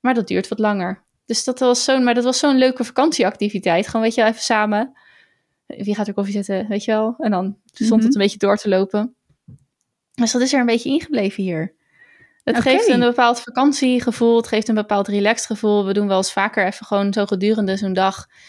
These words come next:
Speaker 1: Net als nu ook. Sjors gaat zo vier nachtdienst in. Yay. Ehm, die, eh, ja. Dus dan hebben we wel overdag samen. En dan even een momentje dat we even met die slow koffie, eh, wat doen.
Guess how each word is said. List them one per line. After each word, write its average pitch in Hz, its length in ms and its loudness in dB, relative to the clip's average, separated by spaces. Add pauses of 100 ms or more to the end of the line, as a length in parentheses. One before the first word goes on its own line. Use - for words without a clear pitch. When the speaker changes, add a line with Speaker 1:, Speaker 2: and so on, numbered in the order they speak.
(140)
Speaker 1:
Net 180 120 -8
als - 80 -6
nu 185 160 0
ook. 185 160 0
Sjors 185 200 -4
gaat - 160 -8
zo 185 120 -2
vier 185 200 -2
nachtdienst 190 380 -2
in. 190 180 -2 (180)
Yay. 214 420 4 (400)
Ehm, 202 760 0
die, 202 420 0
eh, 170 560 0 (120)
ja. 185 340 -2 (340)
Dus 196 220 0
dan 190 140 2
hebben 185 260 0
we 180 60 -2
wel 202 220 2
overdag 185 400 0
samen. 180 360 -2
En 185 60 -4
dan 185 160 -4
even - 260 -8
een 180 60 -4
momentje 170 400 -6
dat 180 100 -4
we 175 60 -4
even 180 180 -10
met 185 100 -6
die - 80 -16
slow 180 220 -6
koffie, 185 440 -6
eh, - 180 -4 (480)
wat 185 200 2
doen. 185 320 0